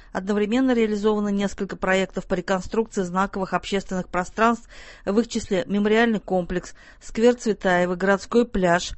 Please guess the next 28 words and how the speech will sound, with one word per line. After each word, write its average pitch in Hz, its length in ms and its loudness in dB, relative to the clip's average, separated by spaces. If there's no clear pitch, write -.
В - 100 -18
планах 220 480 0
дальнейшее 202 540 0
благоустройство 190 720 -2
улицы 190 440 -2
Казанской, 185 680 -2
Рыбной 190 300 -2
площади, 196 500 -2
улицы 202 460 -4
Тайминской, 190 680 -2
вторая 233 380 4
очередь 220 460 2
работ 202 360 0
по 190 120 0
Шишкинским 202 640 -4
прудам. 180 420 0
Отмечу, 254 440 -2
что 220 180 2
Раис 226 240 2
Татарстана 190 720 -4
посетил 220 480 -4
обновлённый 190 680 -2
мемориальный 185 540 0
комплекс, 214 480 -4
который 233 360 4
расположен 202 640 0
на 185 120 0
площади 185 600 -4